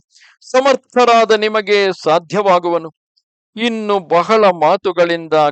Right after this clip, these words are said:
ಕಾರ್ಯವೇನು? ನೀವು ಸೀತಾದೇವಿಯನ್ನು ಕಂಡು ಬರುವುದಕ್ಕೆ ತಕ್ಕ ಕಾರ್ಯವನ್ನು ನಿಶ್ಚಯಿಸಿಕೊಂಡು ಹೊರಡಿ. ನಿಮ್ಮಂತಹ ಬುದ್ಧಿವಂತರು ಕಾರ್ಯ ಬಂದಲ್ಲಿ ಕಾಲ ವಿಳಂಬವನ್ನು ಮಾಡುವುದು ಯೋಗ್ಯವಲ್ಲ ಎಂದನು.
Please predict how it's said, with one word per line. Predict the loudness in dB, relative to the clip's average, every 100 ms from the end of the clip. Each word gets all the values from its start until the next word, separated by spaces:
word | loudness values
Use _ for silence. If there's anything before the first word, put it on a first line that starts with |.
| -2
ಕಾರ್ಯವೇನು? | -2 -2 -2 -4 -4 -6 -12 _ _ _
ನೀವು | -8 -4 -2 -2 -4
ಸೀತಾದೇವಿಯನ್ನು | -6 -6 0 2 2 0 -2 0 -2 -2 -4 -6
ಕಂಡು | _ -4 -2 -2
ಬರುವುದಕ್ಕೆ | 0 0 0 -2 -4 -4 -4
ತಕ್ಕ | -4 _ -20 _ -16 -12 0
ಕಾರ್ಯವನ್ನು | 2 2 2 0 -2 -6 -6
ನಿಶ್ಚಯಿಸಿಕೊಂಡು | -8 -12 -6 -6 -6 -8 -8 -6 -6 -6
ಹೊರಡಿ. | -4 -2 -2 -8 _ _ _ _ -12
ನಿಮ್ಮಂತಹ | -8 -4 -4 -2 0 2 2
ಬುದ್ಧಿವಂತರು | 0 -4 -8 -4 -4 -4 -4 -4 -6 _ _ _ _
ಕಾರ್ಯ | 0 2 4 2
ಬಂದಲ್ಲಿ | 2 0 -2 0 0 0 -2
ಕಾಲ | -4 -2 0 2 2
ವಿಳಂಬವನ್ನು | 0 0 -2 -2 -2 0 -2 -4
ಮಾಡುವುದು | -2 0 0 -2 -6 -6 -8
ಯೋಗ್ಯವಲ್ಲ | -8 -8 -10 -4 -2 0 0 2 2
ಎಂದನು. | 0 -4 -6 -10